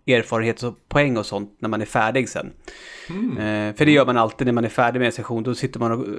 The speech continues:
Speaker 1: då, då ställer spelledaren, eh, det är, jag tror det är ett tiotal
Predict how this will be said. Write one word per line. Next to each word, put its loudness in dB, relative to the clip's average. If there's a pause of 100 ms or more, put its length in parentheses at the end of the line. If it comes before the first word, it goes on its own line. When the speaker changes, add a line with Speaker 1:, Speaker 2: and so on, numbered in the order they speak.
(160)
Speaker 1:
då, -4
då 0
ställer 2
spelledaren, 0 (200)
eh, -10 (600)
det -2
är, 4
jag -2
tror -2
det 0
är -4
ett -20
tiotal -2